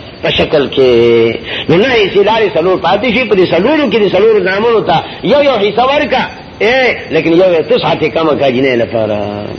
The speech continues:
هغه څلور تسعې به هغه واخلي. وإذا كان البنون أربعة، کله چې زامن څلورو، نو نصیبه د دې جینۍ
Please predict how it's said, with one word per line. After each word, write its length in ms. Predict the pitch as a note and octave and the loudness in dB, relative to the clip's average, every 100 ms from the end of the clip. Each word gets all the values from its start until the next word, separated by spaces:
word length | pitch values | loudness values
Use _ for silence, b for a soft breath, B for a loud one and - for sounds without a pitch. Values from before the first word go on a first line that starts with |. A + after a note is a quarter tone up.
| B2 | -4
هغه 180 | B2 | -2
څلور 240 | B2 D3 C#3+ D#3 | 2 2 2 0
تسعې 240 | B2 A2 | -2 0
به 100 | G#2+ | 0
هغه 120 | G#2 | 0
واخلي. 580 | A2 G2 F2+ F2 F#2+ F#2 F#2 F2 F2 E2 D#2+ - - - - - - - - - B B B | 2 2 0 -4 -4 -4 -4 -4 -4 -6 -8 -14 -16 -10 -6 -6 -6 -10 -12 -10 B B B
وإذا 380 | F3 G3+ A3+ G#3+ | 2 2 0 -2
كان 160 | A3 A3+ | -2 -2
البنون 440 | A3+ G#3+ A3+ A#3 | -2 -2 0 0
أربعة، 680 | A3+ G#3+ G#3+ G#3+ G#3 F#3+ F#3+ F3+ | 0 -2 -2 -2 -2 -4 -2 -2
کله 180 | E3 E3 | -2 0
چې 120 | E3 D#3 | -2 -2
زامن 280 | F3 F3 | -2 -2
څلورو، 540 | E3+ D#3+ F3+ G3 F3 E3 | 0 2 4 4 4 2
نو 120 | E3 | 2
نصیبه 340 | E3 D3 C#3 | 0 0 -2
د 80 | C#3 B2+ | 0 0
دې 80 | C3 A#2+ | 0 0
جینۍ 360 | C3 D3 D3 | 2 2 0